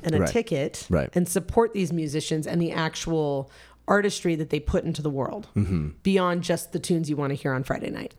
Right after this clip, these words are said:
Speaker 1: you know?
Speaker 2: Would you ever consider, like, a brick and mortar venue in Prescott that, that would, that would do that?
Speaker 1: Absolutely. I'm,
Speaker 2: Yeah.
Speaker 1: I'm, my fingers are in a lot of those pots
Speaker 2: Yeah.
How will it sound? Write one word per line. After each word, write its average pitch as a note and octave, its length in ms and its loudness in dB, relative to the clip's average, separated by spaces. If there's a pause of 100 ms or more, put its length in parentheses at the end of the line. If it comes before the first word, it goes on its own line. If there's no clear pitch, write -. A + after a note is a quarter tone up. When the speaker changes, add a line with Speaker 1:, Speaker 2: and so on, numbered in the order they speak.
Speaker 1:
you F3 140 4
know? - 220 0
Speaker 2:
Would A#2 240 6
you A2+ 180 4
ever A2 360 4
consider, F#2+ 880 2
like, F#2 240 2
a F2+ 40 2
brick F2+ 260 2
and E2+ 80 2
mortar E2 640 2
venue E2+ 840 2
in E2+ 180 2
Prescott E2+ 400 2 (140)
that, E2 240 2
that E2 100 4
would, D2+ 180 -2 (220)
that C#2 140 2
would D2+ 100 -2
do F2 140 2
that? G#2+ 180 4
Speaker 1:
Absolutely. E3 800 0
I'm, B3+ 200 4
Speaker 2:
Yeah. - 120 -4
Speaker 1:
I'm, A#3+ 180 4
my A#3 120 2
fingers G#3 360 2
are E3+ 80 2
in D#3+ 80 2
a D#3 80 2
lot C#3+ 160 2
of C#3 100 -6
those C#3 200 -2
pots - 420 -6
Speaker 2:
Yeah. F2+ 280 2